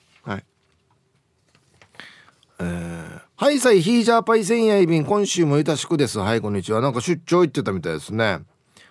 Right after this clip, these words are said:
して、今日のアンケートをB。「うろ覚えやしが、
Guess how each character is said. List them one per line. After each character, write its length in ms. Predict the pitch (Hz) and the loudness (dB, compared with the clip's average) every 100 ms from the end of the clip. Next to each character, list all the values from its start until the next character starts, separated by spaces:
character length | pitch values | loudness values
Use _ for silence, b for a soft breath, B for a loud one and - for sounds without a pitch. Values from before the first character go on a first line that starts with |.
| b b b | b b b
し 120 | - | -4
て、 220 | - 180 147 | 0 2 4
今 160 | 180 | 4
日 0 | |
の 80 | 170 | 4
ア 60 | 190 | 2
ン 60 | |
ケ 100 | 180 | 2
ー 40 | 165 | 2
ト 140 | 151 | 2
を 60 | 135 | 2
B。 280 | 156 151 - _ _ _ _ _ b b b _ 151 | 4 2 -2 _ _ _ _ _ b b b _ 2
「う 100 | 160 | 4
ろ 240 | 165 156 | 4 4
覚 180 | 160 180 | 2 2
え 40 | |
や 60 | 165 | 2
し 160 | - 127 | 0 -2
が、 240 | 110 | -2